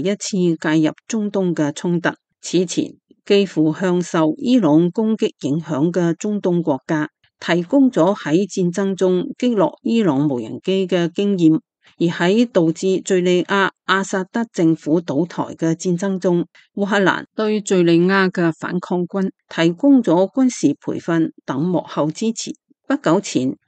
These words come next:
俄方啱啱喺吉爾吉斯嘅上合組織外長理事會會議間隙同伊朗外長會談。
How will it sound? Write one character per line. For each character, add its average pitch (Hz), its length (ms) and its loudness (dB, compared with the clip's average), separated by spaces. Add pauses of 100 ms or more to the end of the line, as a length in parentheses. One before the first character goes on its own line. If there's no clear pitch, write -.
(320)
俄 185 200 4
方 254 300 2
啱 262 280 2
啱 254 240 2
喺 208 300 0 (100)
吉 220 240 2
爾 175 240 0
吉 - 0 -
斯 - 220 -6 (260)
嘅 175 240 2
上 139 220 -6
合 - 160 -12 (120)
組 151 220 -4
織 - 160 -6 (160)
外 147 140 0
長 143 380 -4
理 208 220 -2
事 165 280 2
會 170 260 2
會 170 220 4
議 160 360 2
間 170 180 0
隙 175 260 -4 (360)
同 175 300 2
伊 269 140 6
朗 190 280 4
外 165 200 4
長 180 280 2
會 156 200 4
談。 - 260 -8